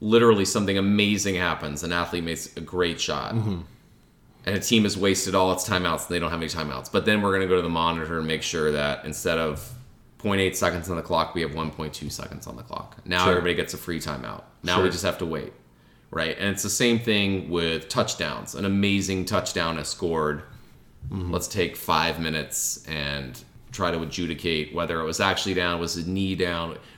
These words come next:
Speaker 1: right?
Speaker 2: Yeah.
Speaker 1: Like, yes, it's great to get things more right and to have something that holds officials accountable to
Speaker 2: Mm-hmm.
Speaker 1: some extent, but at the same time, like you always say on this podcast, it's about fun.
Speaker 2: Yeah.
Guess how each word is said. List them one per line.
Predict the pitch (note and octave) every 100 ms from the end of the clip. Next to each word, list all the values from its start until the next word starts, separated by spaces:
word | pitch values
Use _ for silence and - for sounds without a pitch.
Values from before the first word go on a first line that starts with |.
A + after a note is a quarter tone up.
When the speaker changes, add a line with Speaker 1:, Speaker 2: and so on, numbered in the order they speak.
| -
Speaker 1:
right? | G#2
Speaker 2:
Yeah. | F#2 - -
Speaker 1:
Like, | A2+ - - - - _ _ _ _ -
yes, | F#2 G2 A#2 -
it's | - E2+
great | E2 E2 F2+ G2 -
to | E2
get | D#2 F2+ F2+
things | F2+ F2 E2 E2
more | D#2 E2 F2+ F2 - -
right | - E2 E2+ A2+ A#2+ -
and | E2+ D#2+
to | D2+
have | C#2+ E2+ E2 D#2+
something | - F2+ F2 E2
that | D#2
holds | - E2+ D#2+ -
officials | D#2 F2 E2 E2+ D#2 -
accountable | - D#2 D#2+ F2 F#2+ G#2 -
to | A#2+
Speaker 2:
Mm-hmm. |
Speaker 1:
some | G2 F#2 F#2+
extent, | G#2+ C3 C3+ C#3
but | G2+
at | G2
the | G2
same | - B2+ A2+
time, | F#2 F2+ E2 D#2 D#2 D2+ - - - - - - - -
like | D#2 D#2+ - E2+
you | G#2 G2+
always | F#2+ F#2
say | F#2+
on | F2
this | E2+
podcast, | F#2 F2 D2+ E2+ D#2+ - -
it's | F2+ -
about | E2+ - -
fun. | B1+ - - - -
Speaker 2:
Yeah. | F#2+ F2+